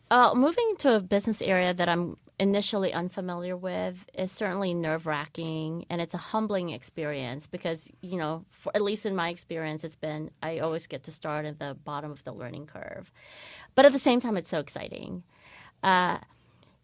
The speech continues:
I love learning and getting to build new skills and getting to learn new things and getting to meet new people and establish new relationships. So being able to work to advance through a learning curve is always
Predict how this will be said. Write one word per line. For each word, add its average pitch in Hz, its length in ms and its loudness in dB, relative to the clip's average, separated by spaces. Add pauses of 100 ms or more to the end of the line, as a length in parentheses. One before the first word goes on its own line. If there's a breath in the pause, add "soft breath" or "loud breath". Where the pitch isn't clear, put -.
(200)
I 233 120 8
love 208 400 8
learning 185 300 2
and 165 100 -4
getting 175 240 0
to 180 120 -12
build 170 200 -2
new 160 160 -4
skills 160 520 -6
and 180 120 -2
getting 170 320 -2
to 175 220 -10
learn 165 340 -4
new 160 160 -4
things 151 760 -4
and 170 100 -4
getting 170 200 -4
to 180 120 -8
meet 165 160 -4
new 165 140 -4
people 156 380 -6
and 151 120 -2
establish 156 540 -10
new 160 120 -8
relationships. 151 760 -6
So 160 340 -2 (1120 loud breath)
being 233 240 4
able 202 360 0
to 202 140 -6
work 180 460 0 (180)
to 190 140 -6
advance 170 520 -2
through 185 200 -2
a 170 60 -2
learning 165 380 -2
curve 240 420 -4
is 180 160 -2
always 160 640 -2